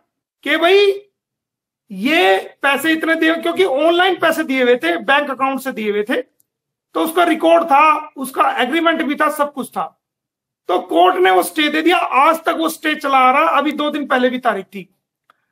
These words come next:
अब इन्होंने क्या काम किया, जैसे ही stay हुआ, मैं stay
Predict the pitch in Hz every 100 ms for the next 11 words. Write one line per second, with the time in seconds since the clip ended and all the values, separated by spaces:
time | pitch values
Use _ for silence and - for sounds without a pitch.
0 | _ _ - - 359 370 - 294 339 381
1 | 403 - 302 294 269 247 233 226 269 339
2 | - _ _ _ _ _ _ - 175 269
3 | 302 - 403 381 - 320 320 254 247 302
4 | 330 339 330 - 311 330 330 -